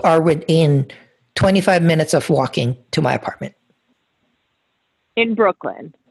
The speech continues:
Speaker 1: In Brooklyn. Yeah, one is literally
Speaker 2: Mm.
Speaker 1: across the park from me, so I'm in Winter Terrace. Uh, one lady is in P L G, Prospect Lefferts Garden, just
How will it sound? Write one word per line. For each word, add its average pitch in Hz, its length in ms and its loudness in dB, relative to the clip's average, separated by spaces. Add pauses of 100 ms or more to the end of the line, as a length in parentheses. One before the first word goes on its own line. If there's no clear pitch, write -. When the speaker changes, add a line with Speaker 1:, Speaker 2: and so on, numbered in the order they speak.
(140)
Speaker 1:
In 156 200 2
Brooklyn. 143 480 0 (920)
Yeah, 170 100 -2
one 156 240 2
is 156 180 0
literally 160 340 2
Speaker 2:
Mm. 131 120 0
Speaker 1:
across 165 360 0
the 165 100 0
park 160 300 -2
from 165 140 2
me, 165 160 4
so - 120 0
I'm 131 240 -2
in 135 120 2
Winter 135 240 2
Terrace. 165 460 2 (460)
Uh, 123 460 0
one 135 240 2
lady 131 380 2
is 123 240 0
in 113 320 -2
P 135 200 0
L 123 120 4
G, 131 260 2
Prospect 123 560 -2
Lefferts 123 360 -2
Garden, 143 520 2
just - 320 -2